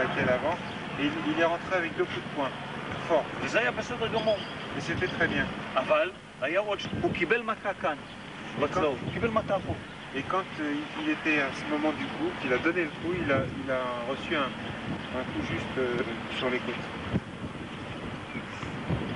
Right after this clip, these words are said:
Speaker 2: הוא הסתובב, הם ברחו, כולם ברחו.
Speaker 1: Il, il s'est retourné, tout le monde a fui.
Speaker 2: הוא חזר ל-, זה היה באיזה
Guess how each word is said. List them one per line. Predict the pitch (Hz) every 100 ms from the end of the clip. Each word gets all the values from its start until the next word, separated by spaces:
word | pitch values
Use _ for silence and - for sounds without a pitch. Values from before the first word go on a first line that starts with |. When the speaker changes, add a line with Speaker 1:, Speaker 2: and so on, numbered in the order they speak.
| 151
Speaker 2:
הוא | 170
הסתובב, | - 175 139 139 - -
הם | 185
ברחו, | 196 175 175 151 - - -
כולם | 220 240 190
ברחו. | 151 131 - - - - -
Speaker 1:
Il, | - - -
il | -
s'est | 180
retourné, | 170 170 175 185 190
tout | 185
le | 180
monde | 180 -
a | - -
fui. | - - - - - - - - - - - -
Speaker 2:
הוא | 151
חזר | - 131 190 208 135
ל-, | 131 110 107 104 101 101 104
זה | 113
היה | 131
באיזה | 123 120 110